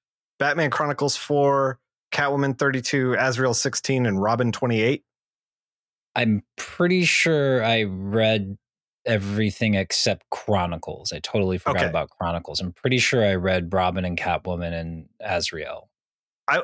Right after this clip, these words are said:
Speaker 1: I wasn't gonna break down Chronicles because it was very extra. It was like a side
Speaker 2: <laughs>
Speaker 1: story. It had the, it had the Contagion logo, but no number on it. So
Speaker 2: Oh,
Speaker 1: it's
Speaker 2: okay,
Speaker 1: not
Speaker 2: so
Speaker 1: really necessary.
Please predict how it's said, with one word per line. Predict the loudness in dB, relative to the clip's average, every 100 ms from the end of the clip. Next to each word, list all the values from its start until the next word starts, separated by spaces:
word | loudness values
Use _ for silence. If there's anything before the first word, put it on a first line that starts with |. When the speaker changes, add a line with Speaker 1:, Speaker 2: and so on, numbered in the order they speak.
| 0
Speaker 1:
I |
wasn't | 0 2 2 0
gonna | 0
break | -2 0 0 0
down | 0 2 0
Chronicles | 0 0 0 -2 0 0 -2 -2
because | -2 0 0 2 0 -2 -4
it | -4 0
was | 2 2 0 -2 -6 -10 _ _ _ _ _ _ _ _
very | -2 0 2 2 0 -2 -6 _ _ _ _ -4
extra. | -2 -2 -4 -4 -6 -6
It | -2
was | 0
like | 0 0
a |
side | 0 2 2 0
Speaker 2:
<laughs> | 0
Speaker 1:
story. | -2 -6 -8 -6
It | -2
had | 0 2
the, | 0 -4 -4
it | -2
had | 0 0
the | 0 0 -2 _
Contagion | -4 -2 -2 0 2 2 2
logo, | 2 2 2 0 0
but | -2 -2
no | 0 2
number | 2 2 0 -2
on | -4 -8
it. | -10 _ _ _ _ _ _ 0
So | 2
Speaker 2:
Oh, | 4
Speaker 1:
it's | 2
Speaker 2:
okay, | 2
Speaker 1:
not |
Speaker 2:
so | 2 2 0 -4 -16 _ _ _ _
Speaker 1:
really | -2 0 2 2 2
necessary. | 2 2 0 2 2 2 2 2 -2